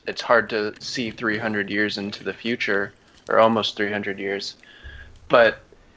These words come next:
you know, I think there are, there were definitely good reasons for the Electoral College to exist and the way that the,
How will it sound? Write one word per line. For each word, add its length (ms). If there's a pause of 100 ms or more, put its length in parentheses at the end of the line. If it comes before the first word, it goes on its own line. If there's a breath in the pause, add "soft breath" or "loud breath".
(340 soft breath)
you 140
know, 280 (1160 loud breath)
I 80
think 400
there 440
are, 580 (200)
there 220
were 720 (180)
definitely 460
good 200
reasons 460
for 280
the 80
Electoral 580
College 540
to 140
exist 540 (880)
and 260
the 80
way 260
that 240
the, 260